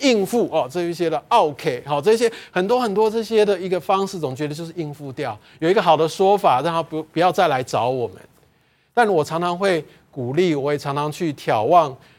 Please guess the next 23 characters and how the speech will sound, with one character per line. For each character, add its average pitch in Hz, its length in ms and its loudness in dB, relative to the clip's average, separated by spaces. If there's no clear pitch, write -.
或 214 120 0
甚 247 180 2
至 233 160 -2
去 214 200 -2
挑 127 280 -2
战 151 340 0
我 131 100 -4
的 135 80 -4
团 131 260 -4
队， 175 160 2
常 147 200 -8
常 151 100 -8
说 170 240 -6
：“哎， 180 160 -4
这 254 140 -6
个 202 100 -4
时 160 220 -10
候 185 160 0
我 139 100 -6
们 139 100 -6
为 214 140 4
什 175 140 -6
么 120 200 -8